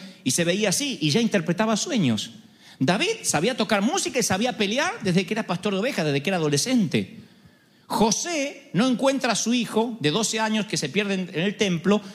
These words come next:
no encuentra entre la carp-, no lo encuentra en la carpintería, lo encuentra entre los maestros y los intérpretes de la ley. O sea, el mayor regalo que podemos darle a nuestros hijos no son nuestras riquezas,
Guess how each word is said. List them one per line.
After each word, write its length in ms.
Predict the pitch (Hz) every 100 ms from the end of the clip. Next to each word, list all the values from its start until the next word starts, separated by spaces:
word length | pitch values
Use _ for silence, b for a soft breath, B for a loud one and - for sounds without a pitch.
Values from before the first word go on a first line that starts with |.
| B B - _
no 100 | -
encuentra 360 | 226 - 247 202
entre 220 | 190 165
la 120 | 165
carp-, 220 | 160 165 151
no 120 | 170
lo 100 | 233
encuentra 280 | 214 233 208
en 60 |
la 100 | 180
carpintería, 600 | 180 175 196 196 240 254
lo 100 | 226
encuentra 400 | 180 175 220 190
entre 180 | 180 165
los 140 | 165 147
maestros 600 | 147 175 233 247 233 160
y 20 |
los 180 | 135 -
intérpretes 540 | 127 185 180 170 147
de 80 | 120
la 100 | 117
ley. 380 | 196 254 135 - -
O 80 | 196
sea, 340 | 254 254 - -
el 140 | 277
mayor 400 | 320 320 403 427
regalo 380 | 262 254 294 247
que 100 | 180
podemos 380 | 180 208 202 180
darle 240 | 208 180
a 20 |
nuestros 380 | 170 143 156 -
hijos 380 | 320 - 196 -
no 140 | 190 233
son 180 | 262
nuestras 320 | 240 - 185 156
riquezas, 800 | 156 - 254 131 117 - -